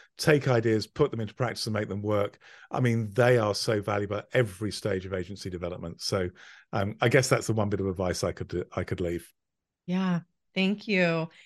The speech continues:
Speaker 2: And I have a couple of links where people can find you at Napier B two B, and that's the number two dot com, and marketing B two B tech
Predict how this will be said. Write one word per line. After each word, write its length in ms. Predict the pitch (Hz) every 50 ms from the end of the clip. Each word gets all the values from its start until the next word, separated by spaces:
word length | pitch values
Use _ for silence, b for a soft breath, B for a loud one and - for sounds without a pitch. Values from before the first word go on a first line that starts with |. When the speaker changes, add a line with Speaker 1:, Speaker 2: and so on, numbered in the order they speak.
| b b b _ _ -
Speaker 2:
And 400 | 202 202 190 190 190 190 190 -
I 220 | - - 180 196 220
have 500 | 233 233 226 233 214 208 202 196 185 - -
a 80 | 190 -
couple 520 | - - - - 277 339 - 381 349 -
of 220 | - 208 196 185
links 480 | 185 175 175 175 180 196 214 - - -
where 160 | 190 185 180
people 320 | 180 - - 185 - 185 180
can 220 | - - 180 175
find 420 | 175 - 185 175 175 175 175 175
you 380 | 175 175 170 170 170 190 226 - -
at 320 | 180 175 170 170 165 -
Napier 680 | - 170 170 165 170 185 185 - 208 196 196 185 185 - - 160 -
B 260 | - 175 175 180 185 180
two 320 | - - - 190 180 185
B, 360 | 175 180 180 185 202 220 - -
and 160 | 175 170 175
that's 280 | 170 165 170 170 - -
the 120 | - 165
number 380 | 165 165 170 170 175 185 190 190
two 460 | 185 - - - 202 190 208 269 285 b b b b b _ -
dot 220 | 190 180 170 -
com, 420 | - - 180 185 190 220 247 269 269 b b b b _ _ _ -
and 400 | 180 180 175 175 175 175 175 -
marketing 920 | - 175 175 170 175 196 208 208 208 196 202 202 208 214 226 - - 170 170
B 280 | - 185 180 180 185 190
two 300 | - - - - 190 185
B 400 | 175 180 180 175 170 175 180 175
tech 480 | - - - - 233 277 - - -